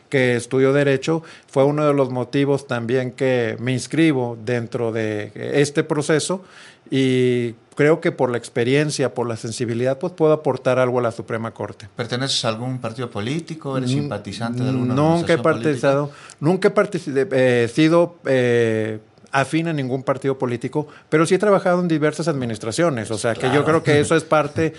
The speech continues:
Speaker 2: <laughs>
Speaker 1: pues, del conocimiento, del bagaje que tienes. No tengo familiares políticos, o sea, no tengo una, un linaje dentro de Poder Judicial, y creo que eso, al momento de verlo como un ciudadano, te da ese valor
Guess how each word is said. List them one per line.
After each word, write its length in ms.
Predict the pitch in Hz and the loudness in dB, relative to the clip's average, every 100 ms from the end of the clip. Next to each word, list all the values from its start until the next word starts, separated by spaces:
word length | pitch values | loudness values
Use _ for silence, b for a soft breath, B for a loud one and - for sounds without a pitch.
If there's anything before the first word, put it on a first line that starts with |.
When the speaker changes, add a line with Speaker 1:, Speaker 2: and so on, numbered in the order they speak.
| - | -18
Speaker 2:
<laughs> 160 | - _ | -20 _
Speaker 1:
pues, 220 | 139 131 | 0 2
del 240 | 135 131 127 | 4 2 2
conocimiento, 720 | 139 131 135 131 147 151 160 | 0 0 -2 -2 -2 -2 0
del 120 | 135 | 0
bagaje 460 | 123 127 143 160 160 | 2 2 2 0 -4
que 120 | 131 | -4
tienes. 500 | 135 139 120 107 - B B - | 0 0 0 -8 -12 B B -2
No 140 | 139 | 0
tengo 260 | 139 135 131 | 0 -2 -2
familiares 560 | 135 120 123 123 123 - | -2 -2 0 2 0 -4
políticos, 680 | 120 113 123 139 170 160 | -4 -4 -8 -8 -8 -6
o 80 | 120 | -6
sea, 360 | 117 113 113 113 | -4 -2 -2 -2
no 140 | 135 | -2
tengo 500 | 143 151 156 160 151 - | 0 -2 0 0 0 -2
una, 720 | 131 143 147 151 143 127 123 | -4 -2 0 2 2 2 0
un 160 | 151 180 | 0 2
linaje 600 | 170 151 151 147 - 127 | 2 2 0 -2 -4 -4
dentro 480 | 117 147 147 143 143 | 0 -2 -2 -2 0
de 240 | 127 117 | 2 -2
Poder 320 | - 120 120 131 | -2 -2 0 0
Judicial, 460 | 156 151 151 165 B B B | 0 0 0 -2 B B B
y 100 | 131 | -6
creo 260 | 147 156 160 | 0 0 2
que 200 | 185 175 | 2 2
eso, 280 | 170 185 156 | 2 0 0
al 120 | 135 | 0
momento 460 | 127 139 151 175 | 0 -2 -2 0
de 120 | 165 156 | 2 2
verlo 380 | 151 156 165 | 2 0 -2
como 340 | 165 139 123 123 | -2 -2 -2 0
un 180 | 151 156 | -2 0
ciudadano, 640 | 170 160 147 147 151 160 | 0 2 2 0 -2 -4
te 240 | - 135 120 | -4 -4 0
da 280 | 131 147 | 2 4
ese 380 | 147 147 - 160 | 4 0 -2 -2
valor 560 | 139 127 120 131 147 | 0 0 2 2 2